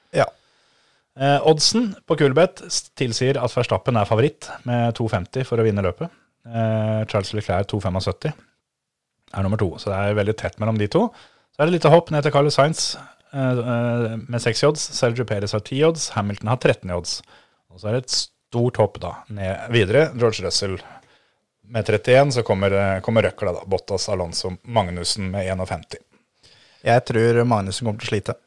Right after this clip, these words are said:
Speaker 1: Han, eh, det er en bane han aldri har kjørt på.
Speaker 2: Det er akkurat det. Aldri vært der, så det kan bli tøft for han. Eh, det, eh, samme gjelder jo Guangzhou. Det er vel bare, kanskje bare de to som ikke har kjørt her.
Speaker 1: Ja,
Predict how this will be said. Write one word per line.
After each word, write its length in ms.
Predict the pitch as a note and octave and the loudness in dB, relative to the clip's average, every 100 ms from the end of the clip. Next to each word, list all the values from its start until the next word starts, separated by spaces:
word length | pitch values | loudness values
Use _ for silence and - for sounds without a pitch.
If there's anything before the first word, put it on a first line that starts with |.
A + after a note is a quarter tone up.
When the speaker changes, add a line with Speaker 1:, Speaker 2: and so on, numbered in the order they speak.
| _ _ _ | _ _ _
Speaker 1:
Han, 320 | A#2 A2 G#2+ A2 | 0 2 2 0
eh, 600 | A2 G#2+ G#2 G#2 G#2 G2+ - - | 2 0 0 -2 -4 -6 -12 -4
det 80 | A2+ | 2
er 120 | A2 | 4
en 100 | A2+ | 4
bane 160 | A2 F#2+ | 4 4
han 140 | G#2+ - | 2 0
aldri 280 | G#2 F#2+ | -2 -2
har 180 | F#2+ G2 | -2 -4
kjørt 60 | - | -6
på. 80 | - _ - | -16 _ -4
Speaker 2:
Det 160 | B2 | 2
er 160 | A#2 A2+ | 2 2
akkurat 240 | - B2 | 0 0
det. 140 | C3 C#3+ - | 0 0 2
Aldri 420 | D3 B2+ G#2+ B2+ | 2 2 2 2
vært 160 | B2 A2+ | 4 2
der, 280 | D3 E3 - - | 2 0 -4 -12
så 760 | - - C3 C3+ C3+ C3+ C3+ C3+ | -8 0 4 4 4 2 0 0
det 160 | A#2 A2+ | 0 0
kan 160 | C#3+ | 0
bli 120 | D3 D3+ | 0 0
tøft 240 | A2+ - | 0 0
for 140 | A3 B3+ | 0 0
han. 80 | - _ _ _ _ _ _ _ - | -2 _ _ _ _ _ _ _ -6
Eh, 720 | C#3 C#3 C#3 C#3 C#3 C#3 C#3 | -2 0 2 0 0 0 -2
det, 260 | B2+ A#2+ A2 A2 | -4 0 2 0
eh, 580 | G#2+ G#2+ A#2 A#2 A#2 A#2 A2 | 0 -2 -2 -2 -2 -2 -2
samme 440 | - B2+ G2 G2 | -2 0 0 0
gjelder 260 | F#2+ F2+ F#2+ | -2 -2 -2
jo 640 | G2+ G2+ G2+ G2 G2 G2 F#2+ | -2 -2 -2 -4 -4 -6 -8
Guangzhou. 460 | F#2 F#2+ - E3 G#3 C3 | -8 -6 -6 -6 -8 -8
Det 80 | |
er 60 | G#2+ | -6
vel 100 | C3+ | -2
bare, 200 | C#3+ A2+ | -2 -2
kanskje 320 | - G#2+ - | -2 -4 -2
bare 160 | F#2 F#2 | -2 -2
de 120 | F2 | -4
to 160 | - D3 | -6 -8
som 140 | D#3 | -8
ikke 140 | D3+ A#2 | -6 -4
har 40 | G#2 | -4
kjørt 40 | F2+ | -4
her. 120 | D#3 _ _ _ | -8 _ _ _
Speaker 1:
Ja, 100 | B2 | -2